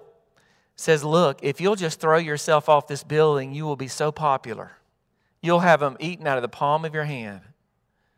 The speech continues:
Jesus says, "No, don't, you don't tempt the Lord your God." The devil finally says, "I'll give you all these kingdoms. I'll make you the most po-, I'll make you more popular than the Beatles,"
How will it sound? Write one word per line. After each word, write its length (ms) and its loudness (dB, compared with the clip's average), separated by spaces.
Jesus 280 -10
says, 260 -2
"No, 400 4
don't, 240 -4
you 100 -6
don't 220 0
tempt 340 -6
the 80 -8
Lord 460 0
your 140 -10
God." 480 -2
The 80 -4
devil 340 8
finally 420 2
says, 600 2
"I'll 140 2
give 160 -2
you 100 2
all 240 6
these 180 -4
kingdoms. 460 -8
I'll 140 2
make 280 -4
you 140 -6
the 180 -8
most 380 -2
po-, 300 0
I'll 180 6
make 260 0
you 120 -6
more 200 2
popular 540 -2
than 160 -6
the 80 -4
Beatles," 640 -6